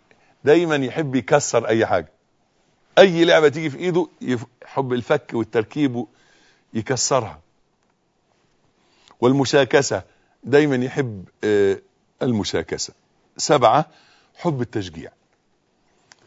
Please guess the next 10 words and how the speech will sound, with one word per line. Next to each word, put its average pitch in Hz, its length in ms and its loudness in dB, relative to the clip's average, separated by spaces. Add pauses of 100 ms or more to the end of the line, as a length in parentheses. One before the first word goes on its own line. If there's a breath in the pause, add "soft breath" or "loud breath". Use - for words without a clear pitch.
(320)
الولد 160 340 6
في - 80 -12
السن 170 360 -2
ده 165 240 2
من 127 100 -2
سن 160 260 -2
سنتين 131 420 -2
لسن 139 280 -2
خمس 147 300 0
سنوات 160 460 4